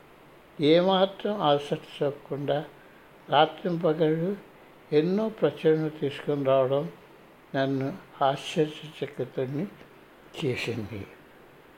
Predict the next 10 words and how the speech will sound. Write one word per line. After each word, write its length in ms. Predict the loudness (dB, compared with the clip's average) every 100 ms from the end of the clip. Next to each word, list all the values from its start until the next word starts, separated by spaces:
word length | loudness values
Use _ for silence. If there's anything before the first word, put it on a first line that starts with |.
| -20 -20 -20 -20 -20 -6 0
ఎవరైనా 840 | 4 6 6 4 4 2 0 -6 -16 -20 -20 -20 -20 -18 -6
ముద్రణాలయం 880 | -6 0 2 4 4 4 2 2 0
వైపు 300 | 0 -2 -4
వస్తే, 500 | -6 -8 -4 -2 -2 -10 -20 -20 -20 -20 -14 4
ఆయన 400 | 6 6 2 -4 -8 -20 -20 -10 -4
అంత 380 | -2 -4 -2
పనిలోనూ 840 | -2 0 0 0 2 2 2 -2 -4 -10 -20 -20 -20 -20 -20 -6
సమయం 400 | -2 0 0 -2 -2
చేసుకొని, 600 | -4 -4 -6 -4 -2 -2 -6 -14 -20 -20 -20 -20 -8 2
ఆగంతుకులకు 1200 | 4 4 2 -2 -4 -8 -8 -8 -8 -4 -4 -4